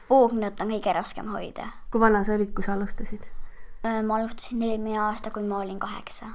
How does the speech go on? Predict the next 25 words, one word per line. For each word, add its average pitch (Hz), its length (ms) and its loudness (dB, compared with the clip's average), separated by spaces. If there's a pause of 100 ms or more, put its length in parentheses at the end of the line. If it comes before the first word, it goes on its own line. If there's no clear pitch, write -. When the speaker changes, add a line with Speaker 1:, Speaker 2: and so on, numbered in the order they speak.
(580)
Speaker 2:
Mhm. 226 360 -4 (680)
Ja 214 160 4
siis, 226 260 2
äh, 196 300 2
said 214 520 0
kohe 196 580 0 (680)
midagi 254 380 8
muud 349 280 12
ka 277 120 4
sealt 302 200 6
välja 214 260 6
kui 196 120 4
käeks 202 460 8
või? 165 120 -2 (380)
Või 220 140 0
tuli 220 200 6
alguses 214 440 4
ikka 302 200 8
Speaker 1:
Jaa. 254 140 8
Speaker 2:
krigine 226 420 6
käeks 247 380 10
välja? 202 320 0 (800)
Speaker 1:
Alguses 277 440 4
olid, 233 460 2
äh, 208 240 4